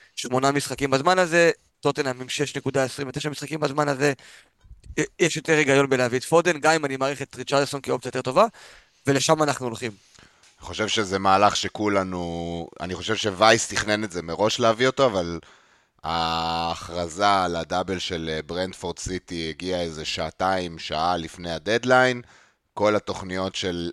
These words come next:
Speaker 2: המון אנשים נזרקו לפח, וכולם נהרו לפודן.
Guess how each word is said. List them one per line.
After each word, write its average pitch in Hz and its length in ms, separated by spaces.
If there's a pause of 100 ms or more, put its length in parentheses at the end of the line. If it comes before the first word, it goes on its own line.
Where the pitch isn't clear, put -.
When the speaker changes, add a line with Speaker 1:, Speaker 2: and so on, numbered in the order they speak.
(180)
Speaker 2:
המון 101 440
אנשים 92 420
נזרקו 85 420
לפח, 117 600 (120)
וכולם 85 800
נהרו 82 380
לפודן. 120 680